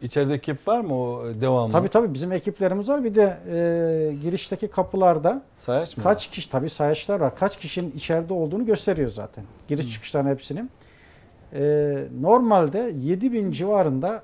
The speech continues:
Speaker 2: aynı anda, e, vatandaşımız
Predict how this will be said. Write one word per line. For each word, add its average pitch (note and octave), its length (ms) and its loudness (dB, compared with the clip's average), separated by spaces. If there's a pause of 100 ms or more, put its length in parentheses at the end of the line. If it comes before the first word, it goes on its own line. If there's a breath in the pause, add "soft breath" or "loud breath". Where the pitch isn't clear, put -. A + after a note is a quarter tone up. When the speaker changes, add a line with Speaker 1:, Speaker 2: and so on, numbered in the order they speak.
Speaker 2:
aynı E3+ 720 -2
anda, E3+ 500 -2
e, D3+ 540 -4
vatandaşımız F3+ 720 -4